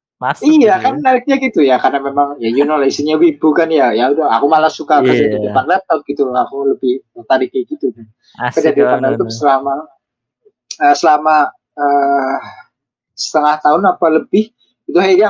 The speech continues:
Speaker 2: aku dipindah ke pusat. Pusatnya itu di Purwokerto. Di
Speaker 1: Oh.
Speaker 2: Kebon Dalam itu di pusat kota.
Speaker 1: Jadi
Speaker 2: Itu di,
Speaker 1: kinerjanya,
Speaker 2: benar-benar di kota.
Speaker 1: kinerjanya bagus dong ya, dipindah ke
Speaker 2: Hmm,
Speaker 1: pusat
Speaker 2: I
Speaker 1: ya?
Speaker 2: don't know ya, kan entah
Speaker 1: Atau,
Speaker 2: kenapa di tingkat pusat
Speaker 1: oh, enggak,
Speaker 2: gitu
Speaker 1: ntar
Speaker 2: ya.
Speaker 1: malah, ntar malah
Speaker 2: Atau
Speaker 1: dengerin
Speaker 2: memang
Speaker 1: lagi.
Speaker 2: pusat itu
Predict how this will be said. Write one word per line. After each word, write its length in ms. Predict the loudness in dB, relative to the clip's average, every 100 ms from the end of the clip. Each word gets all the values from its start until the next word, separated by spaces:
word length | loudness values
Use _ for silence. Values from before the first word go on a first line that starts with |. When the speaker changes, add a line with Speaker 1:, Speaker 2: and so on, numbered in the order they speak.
| 0
Speaker 2:
aku 40 |
dipindah 400 | -2 -2 0 0 -2
ke 140 | -2 0 0 0
pusat. 320 | -4 -2 -2 _
Pusatnya 480 | -2 0 0 0 0
itu 80 | 0
di 240 | -2 -4
Purwokerto. 640 | 0 0 0 -2 0 -2 _ _ _ _ _
Di 80 | -8
Speaker 1:
Oh. 160 | -4 -2
Speaker 2:
Kebon 240 | 0 2
Dalam 180 | 2 0 0
itu 160 | 0
di 80 | -2
pusat 400 | -2 0 0 -2
kota. 400 | -6 -2 -2 -4 -4
Speaker 1:
Jadi 320 | -2 0 0
Speaker 2:
Itu 160 | 0 0
di, 160 | 0
Speaker 1:
kinerjanya, 320 | 0 0 0
Speaker 2:
benar-benar 240 | 2 0 0
di 80 | -2
kota. 280 | -2 -2 -6 -6 _ _ _
Speaker 1:
kinerjanya 480 | -6 -4 -2 -2 -2
bagus 400 | -2 -2 -6 -6
dong 160 | -8 -8
ya, 80 | -10
dipindah 400 | -12 -10 -12 -12
ke 240 | -18 -20
Speaker 2:
Hmm, 80 | -6
Speaker 1:
pusat 240 | -2 2
Speaker 2:
I 160 | 4 4
Speaker 1:
ya? 40 | 2
Speaker 2:
don't 80 | 2
know 180 | 2 2
ya, 160 | 0 0
kan 240 | 0 0
entah 160 | 0 0
Speaker 1:
Atau, 160 | 2
Speaker 2:
kenapa 180 | 2 2 2
di 100 | 2 0
tingkat 200 | -4 -6
pusat 240 | -2 0 0
Speaker 1:
oh, 80 | 0
enggak, 160 | -2
Speaker 2:
gitu 80 | -2
Speaker 1:
ntar 100 | -2
Speaker 2:
ya. 60 | 0
Speaker 1:
malah, 300 | 0 0 0 -4 -10 _ _
ntar 200 | -8 -6
malah 200 | -4 -6
Speaker 2:
Atau 120 | -4
Speaker 1:
dengerin 280 | -2 0 0
Speaker 2:
memang 200 | 0 0
Speaker 1:
lagi. 80 | 0
Speaker 2:
pusat 280 | -2 0 0
itu 180 | 0 -4